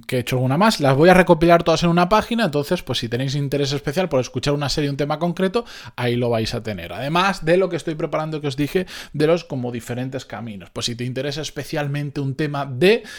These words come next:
pues te voy a dar un recopilatorio de, no sé, los diez, quince o veinte mejores episodios sobre ese tema que he tratado en el podcast. Pero todo esto, cuando lo vaya lanzando,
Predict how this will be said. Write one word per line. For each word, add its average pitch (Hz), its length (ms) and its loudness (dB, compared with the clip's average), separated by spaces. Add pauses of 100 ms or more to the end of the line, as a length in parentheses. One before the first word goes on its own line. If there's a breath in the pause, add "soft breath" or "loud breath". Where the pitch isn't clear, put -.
(140 loud breath)
pues - 160 -10
te 127 80 -4
voy 127 100 0
a 135 60 4
dar 135 100 2
un 139 100 -2
recopilatorio 139 840 0
de, 107 220 -4
no 113 80 -4
sé, - 180 -4
los 123 200 -6
diez, 147 300 2
quince 143 360 0
o 123 40 0
veinte 139 280 0
mejores 135 360 -2
episodios 143 440 -2
sobre 117 200 -2
ese 120 160 -4
tema 139 280 -4
que 113 140 -6
he 107 40 -6
tratado 107 300 -6
en 110 60 -6
el 98 60 -10
podcast. 110 360 -6
Pero 170 160 2
todo 208 260 6
esto, 202 220 0
cuando 127 220 0
lo 120 100 0
vaya 160 200 4
lanzando, 208 600 2